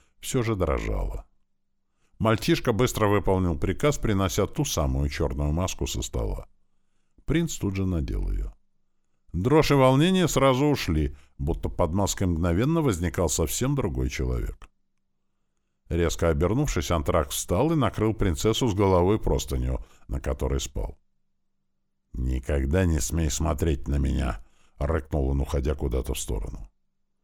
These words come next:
Принцесса вынырнула из простыни, дрожа и кусая губы, видя, как загораются огни свечей и закрывается маленькая дверца. За ее спиной через минуту по полу застучала трость.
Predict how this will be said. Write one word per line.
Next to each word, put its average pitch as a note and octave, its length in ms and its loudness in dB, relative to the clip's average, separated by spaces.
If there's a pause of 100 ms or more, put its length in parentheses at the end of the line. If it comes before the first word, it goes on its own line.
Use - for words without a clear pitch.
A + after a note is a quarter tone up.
(460)
Принцесса G#2+ 540 0
вынырнула D#2+ 600 0
из B1+ 120 -4
простыни, F#2 560 -2
дрожа F#2 440 4
и G2 40 -2
кусая F#2 480 2
губы, C2+ 400 -2 (200)
видя, - 280 -2
как C#2+ 200 -2
загораются D2 640 0
огни D2+ 260 0
свечей A2 540 -2 (220)
и - 60 -2
закрывается E2+ 720 2
маленькая C#2 540 0
дверца. - 540 -6 (1300)
За D2 160 0
ее G2+ 160 4
спиной B2+ 360 0
через G#2 280 0
минуту F#2 420 0
по F2 160 -2
полу E2+ 320 -2
застучала B1 640 -4
трость. - 460 -10